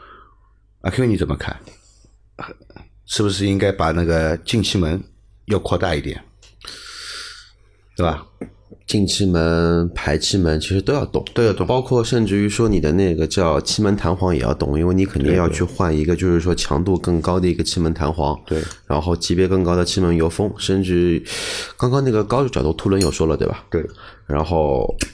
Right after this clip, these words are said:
Speaker 2: 你要加上这一套东西之后，然后能可以就是说勉强的去，去，去支撑这个，就是说有四百匹的这么一个概念在，然后进排气凸轮轴还要用锻造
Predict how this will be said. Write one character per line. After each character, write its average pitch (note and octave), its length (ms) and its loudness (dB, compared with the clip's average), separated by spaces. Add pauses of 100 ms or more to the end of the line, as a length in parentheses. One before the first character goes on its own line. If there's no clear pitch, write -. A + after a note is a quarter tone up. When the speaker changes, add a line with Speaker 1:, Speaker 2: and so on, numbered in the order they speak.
(140)
Speaker 2:
你 D#2 160 0
要 D#2 120 2
加 F#2+ 180 0
上 F#2+ 140 0
这 G2 140 0
一 F2+ 80 0
套 F#2 160 -2
东 G2+ 180 0
西 - 100 -2
之 - 140 -2
后， A2+ 240 -2
然 - 140 -2
后 E2+ 120 0
能 E2+ 400 2
可 - 200 -4
以 G2 160 2
就 F2+ 100 -4
是 F#2 140 0
说 G2 520 0
勉 E2+ 280 0
强 - 200 -4
的 G#1+ 120 -2
去， D#2+ 320 0 (460)
去， E2+ 300 0
去 D#2+ 420 0
支 A2+ 160 -2
撑 A2 260 0
这 G2+ 120 2
个， E2+ 120 2
就 F2+ 100 0
是 F2 140 4
说 F#2 180 2
有 D2+ 160 2
四 - 160 -4
百 C#2 100 0
匹 C2+ 140 -2
的 F#2 60 2
这 G#2 120 -2
么 G2+ 60 2
一 G2 40 4
个 G2+ 40 2
概 G2+ 160 0
念 B1+ 160 0
在， - 180 -4 (480)
然 E2 140 0
后 F2 260 2
进 A2 220 0
排 F#2 100 0
气 G2 120 0
凸 F#2+ 120 -4
轮 F#2 160 4
轴 E2+ 300 2
还 D#2+ 180 -2
要 E2+ 120 2
用 F2 120 2
锻 G2 160 -2
造 C#2+ 200 -4